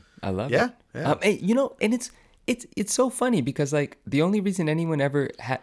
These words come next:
Speaker 1: before there was third-party grading, before there was a, maybe there was a number grading system, but I'm just,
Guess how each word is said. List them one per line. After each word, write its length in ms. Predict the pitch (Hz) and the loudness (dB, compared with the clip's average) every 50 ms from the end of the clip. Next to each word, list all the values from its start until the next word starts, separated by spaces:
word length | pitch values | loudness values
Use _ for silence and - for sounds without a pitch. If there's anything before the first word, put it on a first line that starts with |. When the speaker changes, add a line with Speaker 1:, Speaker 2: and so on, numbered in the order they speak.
| - - | -6 -4
Speaker 1:
before 380 | 117 120 123 - - 147 175 202 | 0 0 0 0 0 0 0 2
there 120 | 196 165 | 2 2
was 240 | 143 127 110 - - - | 2 2 0 0 -2 0
third-party 500 | - 123 135 143 - - 139 135 135 107 | 2 2 2 2 0 -2 0 0 0 -2
grading, 480 | 85 90 98 98 117 101 92 90 90 | 0 0 2 2 2 2 0 -2 -2
before 280 | 98 98 - - 117 117 | -4 -4 0 2 2 2
there 100 | 127 127 | 2 2
was 180 | 123 123 113 110 | 0 0 0 2
a, 180 | 104 95 - - | 0 0 0 -2
maybe 320 | - 101 131 175 202 202 | 0 2 2 2 4 4
there 120 | 151 123 101 | 4 4 4
was 180 | 113 139 135 123 | 4 2 2 2
a 40 | |
number 280 | 98 95 92 95 92 98 | 2 2 2 2 0 0
grading 320 | 87 - 95 92 90 98 | 0 2 0 2 2 0
system, 360 | 95 - 101 95 - - 101 95 | -2 -2 -4 -4 -2 -2 -2 0
but 120 | 98 98 | 2 0
I'm 100 | 107 110 | 0 0
just, 160 | 101 104 98 | 0 -4 -6